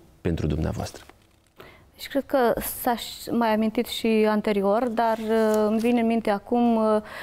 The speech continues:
Speaker 2: ideea aceea că el a fost singurul, întâiul născut. Ca întâi născut, el practic a luat locul lui Adam, el a fost cel de-al doilea Adam,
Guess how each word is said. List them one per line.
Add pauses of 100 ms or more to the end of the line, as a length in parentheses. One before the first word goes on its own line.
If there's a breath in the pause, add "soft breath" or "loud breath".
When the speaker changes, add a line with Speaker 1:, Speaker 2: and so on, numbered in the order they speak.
(160 loud breath)
Speaker 2:
ideea
aceea
că
el
a
fost
singurul,
întâiul
născut. (340 loud breath)
Ca
întâi
născut, (180)
el
practic
a
luat
locul
lui
Adam, (420 soft breath)
el
a
fost
cel
de-al
doilea
Adam,